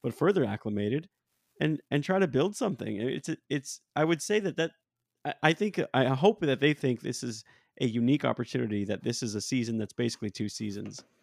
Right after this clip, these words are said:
and the first season is a total wash. It was a loss. Um, so may-, I don't know. I,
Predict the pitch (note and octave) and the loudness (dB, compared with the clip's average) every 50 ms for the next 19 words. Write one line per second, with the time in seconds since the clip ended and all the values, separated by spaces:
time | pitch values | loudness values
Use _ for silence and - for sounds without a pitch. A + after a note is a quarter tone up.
0 | _ _ _ _ _ _ _ _ _ - B2 A#2 A2+ A2 - C#3 C3+ B2 - - | _ _ _ _ _ _ _ _ _ -2 0 2 2 2 2 2 2 2 2 0
1 | C3+ B2+ A#2+ B2 A2+ G2+ G2+ G2 - - - C3 C3 A#2+ A#2+ A2+ G#2+ F#2+ F#2+ G2 | -2 0 0 0 0 0 -2 -6 -10 -2 -2 0 0 0 -2 -2 -2 -4 -4 -6
2 | A2+ - - - _ _ _ _ _ - - A#2+ A2+ - - A2 - _ _ _ | -6 -10 -14 -18 _ _ _ _ _ -4 -2 -2 -2 -2 -8 -18 -20 _ _ _
3 | A2+ A#2 A2 G#2+ G#2+ G2+ F#2+ G2 G#2 - - - - - _ _ _ - - - | -2 -2 0 0 -2 -2 -4 -8 -10 -12 -14 -14 -16 -20 _ _ _ -12 -8 -4
4 | - A#2 A2 A2 G#2+ G#2 G#2 G#2 G#2+ - _ _ _ _ _ _ _ _ _ _ | -4 -2 0 0 -2 -2 -4 -6 -8 -10 _ _ _ _ _ _ _ _ _ _
5 | _ _ _ _ _ - - D3 D3 C#3+ F3 - - _ - E3+ G3+ G#3+ G3 F#3 | _ _ _ _ _ -4 0 0 2 2 2 0 -2 _ 0 2 2 2 0 0
6 | E3 - - - B2+ D3 | -2 -2 0 0 0 0